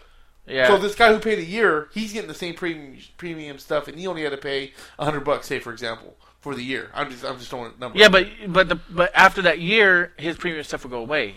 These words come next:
Speaker 1: Yours wouldn't, if you paid for a lifetime.
Speaker 2: Uh, I don't know.
Speaker 1: If
Speaker 2: I still think it's, I, I, a lot of money to have someone. If someone, I don't know if anybody did. I'm pretty sure there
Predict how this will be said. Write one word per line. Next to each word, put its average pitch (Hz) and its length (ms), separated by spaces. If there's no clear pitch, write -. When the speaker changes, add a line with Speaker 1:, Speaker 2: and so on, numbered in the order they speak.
Speaker 1:
Yours 143 260
wouldn't, 131 280
if 139 120
you 147 80
paid 143 220
for 135 100
a 123 40
lifetime. 135 260
Speaker 2:
Uh, 135 380
I 147 100
don't 147 80
know. 143 60
Speaker 1:
If 139 40
Speaker 2:
I 147 80
still 160 200
think 196 180
it's, - 160
I, 160 160
I, 156 140
a 151 80
lot 160 800
of 147 140
money 147 280
to 135 100
have 143 200
someone. 139 340
If 139 140
someone, 175 320
I 175 100
don't 190 140
know 160 160
if - 20
anybody 151 300
did. 143 280
I'm 131 80
pretty 139 420
sure 151 180
there 123 140